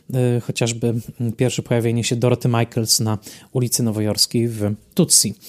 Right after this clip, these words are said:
Także to jest ta słynna scena z orgazmem i polecam także dwie przeróbki tej sceny. Wrzuciłem je także na, e, profil, mm, Spoilermastera.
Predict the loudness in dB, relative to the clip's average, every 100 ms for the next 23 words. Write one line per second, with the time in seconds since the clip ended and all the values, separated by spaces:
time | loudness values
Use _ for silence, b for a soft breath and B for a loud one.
0 | B B B -2 0 2 4 4 2 0
1 | 0 0 2 2 2 2 2 0 0 2
2 | 2 4 2 4 2 2 0 2 2 2
3 | 2 2 2 2 2 2 2 4 4 4
4 | 2 -2 0 2 4 4 4 2 -2 _
5 | _ _ _ -6 -2 0 0 2 4 2
6 | 2 0 2 2 0 B B B B -2
7 | 2 4 6 6 4 4 4 4 2 2
8 | 0 0 0 2 0 2 4 4 2 0
9 | 4 4 4